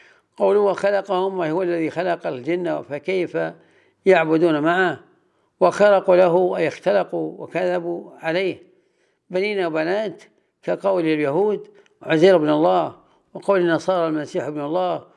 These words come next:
وقول مشركي الملائكة بنات الله، تنزه وتقدس عما يصفه أهل الباطل.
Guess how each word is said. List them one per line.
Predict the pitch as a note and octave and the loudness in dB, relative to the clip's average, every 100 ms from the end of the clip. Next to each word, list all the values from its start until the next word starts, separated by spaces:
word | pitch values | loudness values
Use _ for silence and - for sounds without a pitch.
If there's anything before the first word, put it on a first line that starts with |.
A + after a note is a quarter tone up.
| _ _ - | _ _ -8
وقول | D3+ F#3+ | -2 -2
مشركي | E3+ D#3+ D#3 - | -2 -6 -10 -6
الملائكة | E3+ D3+ F#3 D#3+ D#3+ | -4 -2 -4 -4 -8
بنات | C#3+ E3 E3 | -6 -6 -4
الله، | D#3 D#3 F#3+ F3+ - _ _ _ | -6 -4 -4 -4 -8 _ _ _
تنزه | - D#3+ F#3 F3+ D3+ D#3 D3 - _ - | -2 0 0 -2 -2 -2 -4 -8 _ -12
وتقدس | - D#3 G3 F#3 D#3+ D3+ D3 C#3 - _ - | -6 -2 -2 -2 -2 -4 -6 -10 -12 _ -10
عما | D#3+ D#3 D3+ | -4 0 0
يصفه | D3+ F#3 E3 D#3+ | 0 -2 -4 -2
أهل | C3+ | -4
الباطل. | D3 C#3 C3 D3 C3+ | -6 -6 -4 -4 -6